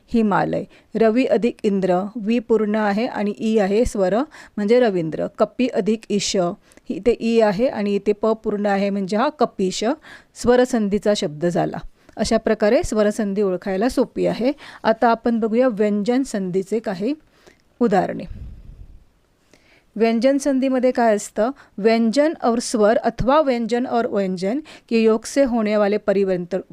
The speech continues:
परिवर्तन को व्यंजन संधी कहते हैं. म्हणजेच दोन्ही बाजूला एक तर व्यंजन पाहिजे किंवा व्यंज-, एका बाजूला व्यंजन आणि दुसऱ्या बाजूला स्वर पाहिजे. अशा प्रकारे जेव्हा कॉम्बिनेशन असतं,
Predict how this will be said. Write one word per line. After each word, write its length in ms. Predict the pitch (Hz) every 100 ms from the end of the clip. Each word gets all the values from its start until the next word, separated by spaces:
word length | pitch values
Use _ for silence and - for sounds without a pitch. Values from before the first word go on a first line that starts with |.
| -
परिवर्तन 560 | 214 196 185 180 190
को 180 | 175 233
व्यंजन 420 | 220 190 185 226
संधी 340 | 262 208 180 214
कहते 400 | 220 180 - 185
हैं. 160 | 180 - - - -
म्हणजेच 320 | 214 214 233
दोन्ही 300 | 196 226 233
बाजूला 400 | 269 269 240 262
एक 120 | 247 240 247
तर 60 |
व्यंजन 440 | 226 214 208 208 220
पाहिजे 480 | 208 196 180 254 - - _ -
किंवा 440 | 262 196 170 247 349 - -
व्यंज-, 460 | 214 220 208 -
एका 280 | - 220 262
बाजूला 380 | 262 247 254 254
व्यंजन 360 | 226 190 202 240
आणि 140 | 226
दुसऱ्या 320 | 220 - 214
बाजूला 320 | 190 185 208
स्वर 280 | 254 254 226
पाहिजे. 420 | - 165 165 - - - -
अशा 220 | 220 262 262
प्रकारे 400 | 262 262 247 240
जेव्हा 320 | 240 240 254 - -
कॉम्बिनेशन 580 | 226 220 214 208 196 202
असतं, 400 | 175 - 214 302